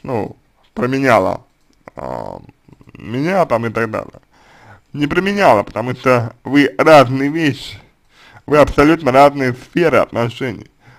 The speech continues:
Просто сейчас, на данный момент, для неё важно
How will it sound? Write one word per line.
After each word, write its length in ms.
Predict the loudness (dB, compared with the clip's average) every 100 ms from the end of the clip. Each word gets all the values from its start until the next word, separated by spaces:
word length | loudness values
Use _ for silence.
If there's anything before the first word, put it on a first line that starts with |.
| _ _ -6
Просто 320 | -4 -4 -8 -10
сейчас, 460 | -2 2 2 2 -4 _
на 140 | -6 -2
данный 280 | -2 -2
момент, 400 | -6 -6 -8 -12 -16 _
для 140 | -6 -4
неё 260 | 0 2
важно 340 | 4 2 0